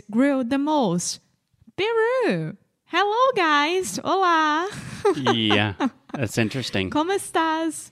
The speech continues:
Speaker 1: Yes. Do, do we have a huge community of Brazilians there? I wanna know more about it as well.
Speaker 2: I don't know. But if you think about it, Peru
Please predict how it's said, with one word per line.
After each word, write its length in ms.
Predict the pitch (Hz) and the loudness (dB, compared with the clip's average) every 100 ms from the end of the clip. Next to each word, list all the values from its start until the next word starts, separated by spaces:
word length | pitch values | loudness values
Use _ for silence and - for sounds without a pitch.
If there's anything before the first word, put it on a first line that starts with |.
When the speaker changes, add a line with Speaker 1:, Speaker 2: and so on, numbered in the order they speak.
| - | -10
Speaker 1:
Yes. 880 | 269 494 762 453 196 185 - - - _ _ _ - | -6 -4 -4 -2 -2 -4 -8 -16 -20 _ _ _ -6
Do, 220 | 196 277 196 | -2 -2 -2
do 440 | 233 247 330 370 | -2 0 0 0
we 180 | 330 294 | 0 0
have 300 | 233 226 233 | 0 0 0
a 80 | 233 | 0
huge 420 | 185 208 226 - | 0 -2 -2 -6
community 500 | 277 262 269 262 294 | -6 -4 -4 -4 -4
of 140 | 277 240 | -4 -2
Brazilians 640 | 269 240 277 302 311 - | -2 0 -4 -4 -8 -6
there? 400 | 339 339 339 339 - _ _ _ - | -4 -2 -2 -6 -12 _ _ _ -4
I 140 | 339 | -4
wanna 340 | 339 294 247 233 | -2 -2 -2 2
know 160 | 226 | 4
more 400 | 220 214 254 277 | 4 2 0 -2
about 320 | 175 160 - | -4 -6 -8
it 340 | - - - - _ | -10 -10 -14 -20 _
as 200 | 196 190 | -6 -4
well. 260 | 180 - - | -6 -8 -4
Speaker 2:
I 140 | 143 160 | 0 2
don't 140 | 170 | 4
know. 260 | 151 143 107 - _ _ _ _ | 4 2 -4 -12 _ _ _ _
But 120 | - - | -4 -2
if 100 | 139 | -2
you 80 | |
think 220 | 131 156 147 | 0 -2 0
about 220 | 147 156 | -2 -2
it, 140 | - _ _ _ _ _ _ | -6 _ _ _ _ _ _
Peru 760 | - 127 123 139 156 107 98 | -2 0 4 4 4 2 -2